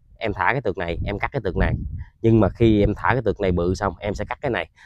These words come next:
Là mình cắt, ví dụ như cái cây của mình nó, nó dễ, kiểu dễ hiểu là cái cây của mình nó năm cành. Thì cái cành nào tới trước mình cắt trước, cành nào tới sau mình cắt sau. Và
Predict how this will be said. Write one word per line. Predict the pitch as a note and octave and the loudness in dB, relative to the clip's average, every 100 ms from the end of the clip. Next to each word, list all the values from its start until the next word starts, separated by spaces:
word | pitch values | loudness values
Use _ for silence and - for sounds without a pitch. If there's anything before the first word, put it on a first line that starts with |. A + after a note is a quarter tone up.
| _ | _
Là | F#2 F#2 | -2 2
mình | F#2+ F2+ E2+ - _ - - | 2 2 -2 -8 _ -18 0
cắt, | C#3+ _ - | 0 _ -2
ví | C#3 | 2
dụ | A2 | 4
như | G#2 G#2+ | 4 2
cái | B2 - | 0 -2
cây | G#2+ | 0
của | G#2+ | 0
mình | A2+ F#2 | 0 0
nó, | A2 | 2
nó | B2 C3+ C#3 | 4 4 2
dễ, | G2 G2 | 0 -2
kiểu | A2 G2 | 0 -2
dễ | A2 A2 | 2 0
hiểu | A2 G#2+ | 2 -2
là | F#2 F2+ - - | -2 -6 -10 -8
cái | |
cây | A#2+ G#2+ | -4 -4
của | G#2 | -2
mình | F2+ | -4
nó | G2+ | -2
năm | G#2+ G#2 | -4 0
cành. | F2+ - _ _ _ _ _ _ - _ | 0 -2 _ _ _ _ _ _ -20 _
Thì | G2+ | 2
cái | G2 | 4
cành | B2 G2+ F#2+ | 4 4 4
nào | F#2+ E2+ E2+ | 0 -2 0
tới | A#2 C#3+ | 2 4
trước | D3 E3 | 4 2
mình | G2+ F2 | -2 -2
cắt | A2+ - | -4 2
trước, | D3 - | 4 4
cành | G2+ F#2+ | 2 2
nào | F#2 F2+ | 0 2
tới | A2+ | 2
sau | B2+ G#2 G2+ | 4 4 4
mình | - | 2
cắt | A#2+ - | -4 -6
sau. | A#2 G#2 F2 _ - - G#2+ | 2 2 2 _ -18 -16 0
Và | G#2+ G2 F2+ E2+ | 4 4 4 0